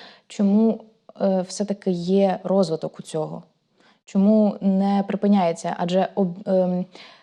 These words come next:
саме от ви працюєте заради обізнаності громадськості у такій проблемі, е,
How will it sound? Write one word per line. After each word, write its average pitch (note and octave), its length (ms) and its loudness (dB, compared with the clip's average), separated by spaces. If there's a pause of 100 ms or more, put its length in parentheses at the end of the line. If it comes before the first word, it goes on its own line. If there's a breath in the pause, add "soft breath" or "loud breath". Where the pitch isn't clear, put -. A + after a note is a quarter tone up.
(200 loud breath)
саме G3 240 0
от F3+ 180 -6
ви G#3 100 4
працюєте A#3+ 500 0
заради F3+ 360 4
обізнаності F3+ 920 2
громадськості F#3 840 -2
у F3 380 -6
такій F3 300 -8
проблемі, G3 640 -2
е, F3+ 600 -4